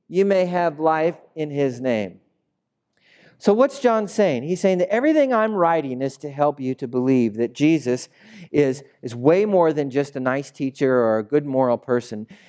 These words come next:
He's way more than just a, a pastor. He's the Messiah.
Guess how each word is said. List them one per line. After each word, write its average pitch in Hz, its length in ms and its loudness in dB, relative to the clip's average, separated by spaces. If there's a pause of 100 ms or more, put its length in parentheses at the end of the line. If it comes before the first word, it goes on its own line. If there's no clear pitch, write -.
(100)
He's 127 140 -2
way 170 200 4
more 190 200 4
than 147 160 -2
just 139 240 -2
a, 117 80 0 (100)
a 127 80 0
pastor. 147 680 -4 (320)
He's 202 460 2 (720)
the 135 160 2
Messiah. 131 1000 -2